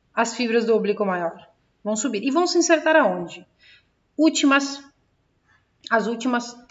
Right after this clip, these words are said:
é, é, co-, três coxilhas, três últimas coxilhas, coxilha doze, extremidade anterior das três últimas coxilhas, doze, onze, dez. É, o, o,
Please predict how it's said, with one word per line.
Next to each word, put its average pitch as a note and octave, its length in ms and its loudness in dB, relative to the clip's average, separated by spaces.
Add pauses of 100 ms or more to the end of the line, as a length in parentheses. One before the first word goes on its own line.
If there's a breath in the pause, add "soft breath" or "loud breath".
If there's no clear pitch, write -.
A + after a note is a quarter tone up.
(260)
é, G#3+ 300 -2
é, G3 40 -6
co-, A#3+ 300 -4
três D#4+ 320 4
coxilhas, G#3 580 -6
três C4 280 0
últimas F#3+ 320 -8
coxilhas, G3+ 560 -10
coxilha F#3+ 340 -8
doze, G#3+ 460 -2
extremidade G#3 480 2
anterior G3 340 -4
das F3 280 -12
três A3+ 280 -4
últimas F3 280 -14
coxilhas, G3 580 -10 (340 soft breath)
doze, G#3 680 0
onze, F#3+ 420 -6
dez. F#3 640 -4 (960 soft breath)
É, A#3+ 360 0 (280)
o, A3 760 -2
o, F3+ 40 -14